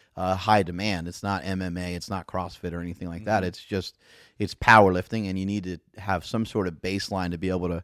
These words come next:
Speaker 1: recover from those workouts. But what you'll recognize, just in life in general, this is like, you know, just take the shit outside the gym.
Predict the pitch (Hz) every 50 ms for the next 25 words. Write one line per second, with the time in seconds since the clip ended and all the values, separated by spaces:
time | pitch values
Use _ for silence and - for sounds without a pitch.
0 | - _ - - _ _ _ _ - 95 98 - - - 107 101 95 92 90 -
1 | 90 87 87 82 85 80 90 95 92 - 82 76 76 78 - - - 101 92 87
2 | - - 85 82 95 107 - - 110 98 101 135 180 - 147 104 92 92 87 87
3 | 90 90 90 - - _ _ _ - - _ _ _ _ _ _ _ _ _ _
4 | _ _ _ - - _ - 131 185 214 - 226 185 120 107 117 143 151 - 107
5 | 90 85 104 131 143 107 87 90 110 - - 95 87 101 95 90 85 _ - 98
6 | 90 90 87 104 110 - - 127 120 - - 95 - - 107 90 85 104 110 -
7 | - 104 87 80 73 76 - 101 120 127 104 87 85 101